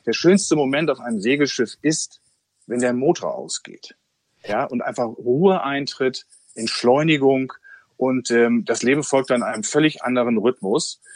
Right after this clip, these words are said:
Insofern ist das ein Erlebnis, was mir heute noch in Erinnerung geblieben ist und jedes Mal wieder hochkommt, wenn ich eben auf einem unserer Schiffe unterwegs bin.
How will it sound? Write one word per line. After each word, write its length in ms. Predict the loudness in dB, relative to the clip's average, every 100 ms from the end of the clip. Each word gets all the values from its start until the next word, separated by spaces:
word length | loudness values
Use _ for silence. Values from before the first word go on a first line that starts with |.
| -14 -6
Insofern 440 | 0 2 2 0
ist 220 | 0 2
das 320 | 0 0 -8 _ -10
ein 200 | -6 -2
Erlebnis, 520 | 0 0 0 -2 0
was 120 | -2
mir 160 | 0 0
heute 420 | 2 2 4 2 0
noch 220 | -4 -4
in 160 | -8
Erinnerung 400 | -8 -8 -8 -6
geblieben 440 | -6 -10 -12 -14 -12
ist 180 | -12 -8
und 120 | -2
jedes 320 | 2 2 0
Mal 260 | -4 -4 -2
wieder 240 | -2 -2
hochkommt, 440 | -4 -8 -8 -10
wenn 100 | -8
ich 160 | -10 -12
eben 140 | -14
auf 120 | -14 -14
einem 180 | -18 -16
unserer 180 | -8 -6
Schiffe 280 | -4 -6
unterwegs 400 | -10 -20 -16 -16
bin. 80 | -16